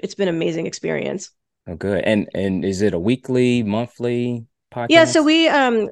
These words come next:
Speaker 1: create episodes that are released every two weeks. Um,
Speaker 2: Okay.
Speaker 1: we're starting our, our next season, I think, in January. So, um,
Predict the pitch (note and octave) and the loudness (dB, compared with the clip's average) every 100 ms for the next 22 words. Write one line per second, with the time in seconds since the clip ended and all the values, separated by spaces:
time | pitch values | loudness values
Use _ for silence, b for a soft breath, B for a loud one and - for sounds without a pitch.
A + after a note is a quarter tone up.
0 | - _ _ _ - B3 B3+ - G#3+ A3+ | -10 _ _ _ -8 -2 0 0 -2 -2
1 | A3 G#3+ F#3 F#3 F3+ F3 F3 E3 F#3 F#3+ | 0 0 0 -2 -2 -2 -4 -4 -4 -4
2 | - G3 F3+ - G3+ G3 A3+ - - - | -8 -8 -8 -2 0 2 -2 -4 -10 -4
3 | F#3 F3+ F3+ - - F#3 - F#3 F#3+ F3+ | -2 0 -2 -4 -6 -6 -2 0 0 0
4 | F3 F3 - - G3 F#3+ - F#3 F#3 F3 | -2 -2 -4 -6 -6 -8 -6 -4 -2 -2
5 | F3+ E3 F3+ E3+ F3 F3 E3 - F3+ G3 | -4 -4 -6 -4 -4 -4 -4 -4 -4 -4
6 | F3 E3+ - - E3 G3+ | -4 -4 -4 -4 -4 -6